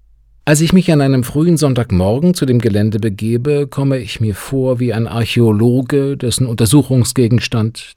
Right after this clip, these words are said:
die Gegenwart ist. Es dauert länger, bis ich einen Zugang entdecke, bei dem ich nicht steile Bahndämme hinauf oder hinabkraxeln muss. Die Gleise sind bereits demontiert. An ihrer Stelle liegt Kies oder Asphalt.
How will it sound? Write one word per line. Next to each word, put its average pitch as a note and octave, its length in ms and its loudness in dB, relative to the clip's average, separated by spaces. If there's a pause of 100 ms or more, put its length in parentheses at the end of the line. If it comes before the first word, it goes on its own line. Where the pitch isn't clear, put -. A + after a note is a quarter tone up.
die - 120 -10
Gegenwart - 500 -4
ist. - 260 -12 (1400)
Es C3+ 100 -2
dauert E3+ 260 2
länger, D3 320 4
bis A#2+ 160 -2
ich A2+ 120 -2
einen G3+ 220 2
Zugang D#3+ 400 0
entdecke, C3 640 0
bei B2+ 120 0
dem A#2+ 200 -2
ich - 160 -2
nicht G#2+ 360 2
steile G2+ 440 2
Bahndämme F#2 600 4
hinauf F2+ 480 2
oder F#2+ 140 -2
hinabkraxeln C#2+ 800 -2
muss. - 260 -18 (960)
Die C#3+ 160 2
Gleise C3+ 540 4
sind D3 220 2
bereits G#2+ 340 2
demontiert. - 920 -2
An A2 100 -4
ihrer C3+ 260 2
Stelle A2+ 380 2
liegt G2 380 -2
Kies A2+ 320 -2
oder G#2 200 2
Asphalt. - 640 -10